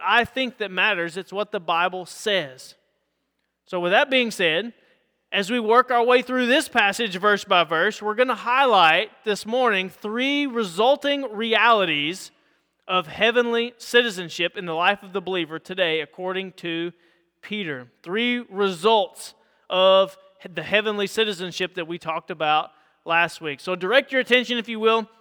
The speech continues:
to verses three through five of chapter one, just that first section there.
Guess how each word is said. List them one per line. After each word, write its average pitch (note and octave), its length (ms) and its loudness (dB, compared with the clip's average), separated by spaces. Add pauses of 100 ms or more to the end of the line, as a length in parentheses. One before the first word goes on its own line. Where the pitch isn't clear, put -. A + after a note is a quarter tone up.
(120)
to A3 100 -2
verses A#3 340 0
three C4 320 -4
through C4 320 -6
five G#3+ 480 4
of E3+ 120 -10
chapter F#3 380 -2
one, D#3+ 280 -8
just G3+ 180 -10
that G#3+ 220 -4
first A3 260 -2
section F3+ 400 -6
there. C3+ 320 -12